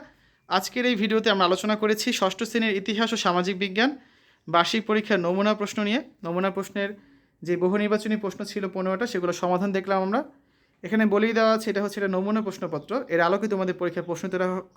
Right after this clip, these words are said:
প্রশ্ন তৈরি করা হবে। কোনোভাবেই কিন্তু এই প্রশ্নটা হুবহু তোমাদের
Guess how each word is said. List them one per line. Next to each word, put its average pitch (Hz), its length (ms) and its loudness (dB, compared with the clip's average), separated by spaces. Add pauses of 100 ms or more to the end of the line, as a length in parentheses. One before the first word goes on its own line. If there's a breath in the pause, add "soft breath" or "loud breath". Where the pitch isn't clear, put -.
(100)
প্রশ্ন 196 260 -6
তৈরি 190 240 -2
করা 202 160 2
হবে। 208 120 0 (120)
কোনোভাবেই 185 380 0
কিন্তু 190 180 -4 (440 loud breath)
এই 185 100 0
প্রশ্নটা 196 320 0
হুবহু 202 200 4
তোমাদের 170 240 0